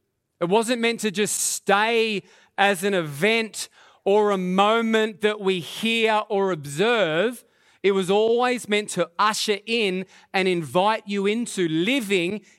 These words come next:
in a new normal. 'Cause we've got our structures, our patterns, our habits, our routines,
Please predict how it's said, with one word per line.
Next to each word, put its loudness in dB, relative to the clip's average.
in 0
a 2
new -2
normal. -2
'Cause 0
we've 2
got 2
our 0
structures, 0
our 2
patterns, -2
our 0
habits, -2
our 2
routines, -2